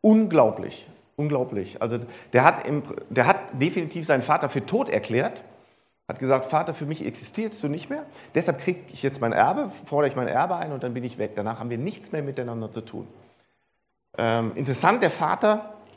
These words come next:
der hätte, der hätte massiv reagieren können. Das war, wie gesagt, eine totale Respektlosigkeit. Der hätte dem Sohn sagen können, „Pass mal auf, Sohnemännchen,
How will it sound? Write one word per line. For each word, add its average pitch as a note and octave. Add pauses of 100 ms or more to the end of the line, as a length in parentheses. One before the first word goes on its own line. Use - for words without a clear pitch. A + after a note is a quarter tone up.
(560)
der C3
hätte, D#3
der B2
hätte C#3
massiv A#2+
reagieren A2+
können. F2+
Das F2+
war, G#2
wie A2+
gesagt, A#2+
eine -
totale C3+
Respektlosigkeit. A2 (480)
Der A2+
hätte B2
dem C#3
Sohn D3
sagen C#3
können, C3+
„Pass B2+
mal B2
auf, B2
Sohnemännchen, B2